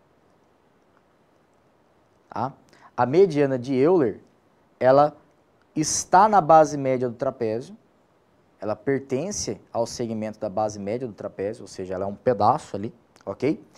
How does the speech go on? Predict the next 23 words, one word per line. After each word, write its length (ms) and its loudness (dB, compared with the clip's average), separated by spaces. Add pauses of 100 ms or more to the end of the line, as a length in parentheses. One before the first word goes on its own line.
(260)
E 140 4
ela 240 10
vai 140 2
estar 320 2
entre 380 -2
os 160 -4
pontos 420 -4
médios 460 -2
das 200 0
diagonais. 680 -4 (960)
E 120 6
aí, 480 6 (100)
a 120 2
medida 500 -4
desse 360 -4
cara 280 2
entre 320 -4
as 120 -6
diagonais 640 -6 (260)
é 80 2
a 100 6
semidiferença 1400 -4
positiva 760 -10